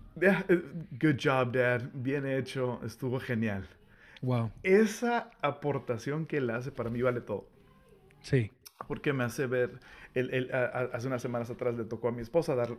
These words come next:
Speaker 1: la conferencia. Y ella estaba muy nerviosa, y el día antes Samuel se para enfrente de ella y le dice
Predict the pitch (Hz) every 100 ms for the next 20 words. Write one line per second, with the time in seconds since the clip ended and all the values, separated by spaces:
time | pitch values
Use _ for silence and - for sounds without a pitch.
0 | - 123 117 117 113 113 101 - - -
1 | - - - - - _ 143 131 131 135
2 | 131 135 131 120 131 135 123 131 - 127
3 | 117 123 120 120 113 123 120 110 113 117
4 | 117 117 117 123 120 117 120 117 117 101